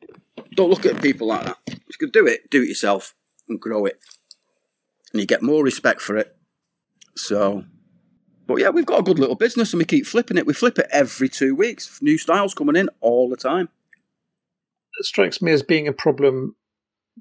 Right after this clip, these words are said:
Speaker 2: when people talk about buying less, buying better,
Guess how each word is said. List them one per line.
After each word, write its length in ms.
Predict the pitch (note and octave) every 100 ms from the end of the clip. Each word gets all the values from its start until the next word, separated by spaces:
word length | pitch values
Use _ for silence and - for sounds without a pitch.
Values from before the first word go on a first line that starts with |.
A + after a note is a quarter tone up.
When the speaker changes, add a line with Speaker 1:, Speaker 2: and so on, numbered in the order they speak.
| _
Speaker 2:
when 140 | D3+
people 260 | C3+ C#3 B2
talk 240 | C#3+ A2
about 360 | - B2 B2+ B2
buying 600 | C#3 B2+ B2+ B2+ B2 B2 _ _
less, 500 | B2+ A#2+ A#2 - -
buying 460 | A#2+ A#2+ A#2 A#2+ A2
better, 640 | B2 A2 - A#2+ A#2 A#2